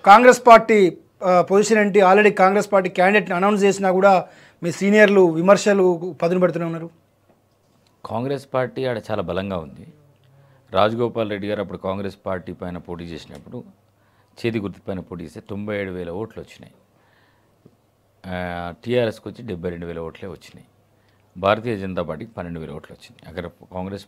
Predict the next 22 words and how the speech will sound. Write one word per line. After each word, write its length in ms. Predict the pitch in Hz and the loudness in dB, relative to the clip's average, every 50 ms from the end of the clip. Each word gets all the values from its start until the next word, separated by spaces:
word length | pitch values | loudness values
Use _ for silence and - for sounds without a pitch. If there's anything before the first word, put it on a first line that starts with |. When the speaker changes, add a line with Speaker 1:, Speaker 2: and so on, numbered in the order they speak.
| _ | _
Speaker 2:
పార్టీ 480 | 104 98 95 92 92 101 101 101 101 - _ _ _ _ _ _ _ _ _ _ - - | -10 -8 -8 -10 -12 -14 -14 -14 -16 -20 _ _ _ _ _ _ _ _ _ _ -4 -2
చాలా 160 | 95 104 117 | 0 2 2
బలంగా 380 | 110 110 113 110 107 104 104 104 | 0 0 -4 -4 -6 -8 -12 -12
ఉంది. 340 | 101 101 107 107 139 - _ _ _ | -12 -12 -14 -14 -16 -18 _ _ _
ముఖ్యంగా 540 | 104 110 110 - 139 123 123 120 131 123 107 | -18 -18 -14 -14 -12 -12 -10 -10 -10 -12 -12
సిద్ధాంతపరంగా 840 | 95 _ - 107 92 92 123 143 151 131 120 123 120 117 113 113 | -14 _ -18 -16 -12 -10 -10 -8 -8 -10 -10 -10 -10 -10 -10 -12
కాంగ్రెస్ 360 | 104 - 92 95 98 98 95 - _ | -12 -12 -12 -12 -12 -14 -16 -16 _
పార్టీ 220 | 92 87 85 - 98 | -16 -16 -14 -14 -14
నల్గొండ 380 | 90 87 90 98 110 110 101 | -12 -12 -10 -8 -8 -8 -8
జిల్లాలో, 420 | 95 90 87 92 95 90 90 107 135 - - _ _ - _ - _ | -12 -12 -14 -14 -14 -14 -14 -16 -18 -20 -20 _ _ -20 _ -14 _
అది 120 | 92 98 117 131 117 - - | -6 -2 -2 -2 -2 -4 -6
మునుగోడు 440 | 80 87 95 110 127 139 170 170 151 | -12 -10 -6 -4 -2 0 0 0 0
జిల్లాలో 380 | 127 123 113 113 110 104 104 98 | -2 -8 -8 -8 -10 -10 -10 -12
మాత్రం 340 | 95 92 90 - - 180 196 _ _ _ _ _ _ _ _ _ _ _ _ _ _ _ - 85 | -12 -14 -14 -14 -18 -18 -18 _ _ _ _ _ _ _ _ _ _ _ _ _ _ _ -8 -2
చాలా 180 | 92 113 139 | -2 0 0
బలంగా 380 | 131 107 98 90 85 82 78 78 | 0 -2 -2 -4 -4 -10 -12 -14
ఉంది. 200 | 76 73 73 76 | -14 -14 -16 -16
కాబట్టి 320 | 73 71 67 76 87 - | -16 -16 -18 -18 -20 -18
కాంగ్రెస్ 500 | - 95 90 90 92 101 107 101 - _ | -16 -14 -12 -12 -10 -12 -12 -14 -12 _
పార్టీ 460 | 110 101 98 95 - 107 101 - - - - | -10 -10 -10 -10 -14 -14 -14 -14 -18 -20 -20
జెండా 300 | 76 82 98 101 107 101 | -10 -8 -8 -4 -4 -2
ఎగరవేయబోతుంది, 880 | 90 90 92 95 90 85 82 82 73 73 76 - - - - 80 87 | -2 -2 -2 -2 -2 -2 -4 -8 -10 -14 -18 -20 -20 -20 -18 -18 -18